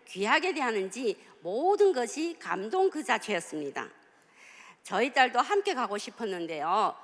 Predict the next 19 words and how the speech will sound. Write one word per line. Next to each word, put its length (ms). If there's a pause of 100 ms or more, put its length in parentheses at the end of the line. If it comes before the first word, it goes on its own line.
(260)
크루즈 400
여행 240
때 140
같이 340
가겠다고 480
하네요. 520 (920)
더 340
열심히 460
달려서 800
꼭 260
성공하라는 1160 (280)
격려이고 720 (280)
모니 420
압력인 500
것도 480
같습니다. 540 (2000)
그렇게 680
스폰서님과 1080
파트너님들과 1800